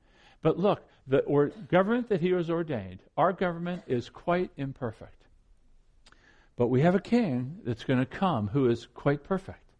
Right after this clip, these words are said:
In fact, in Isaiah, that promise, listen to these words.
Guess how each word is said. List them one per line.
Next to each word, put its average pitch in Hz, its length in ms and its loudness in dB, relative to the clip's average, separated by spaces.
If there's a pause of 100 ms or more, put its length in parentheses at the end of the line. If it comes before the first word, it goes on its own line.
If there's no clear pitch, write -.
(720)
In - 40 -20
fact, 131 260 0
in 127 100 -2
Isaiah, 120 540 0
that 107 240 -10
promise, 143 580 -4
listen 226 280 -2
to 208 80 2
these 135 220 0
words. 117 460 2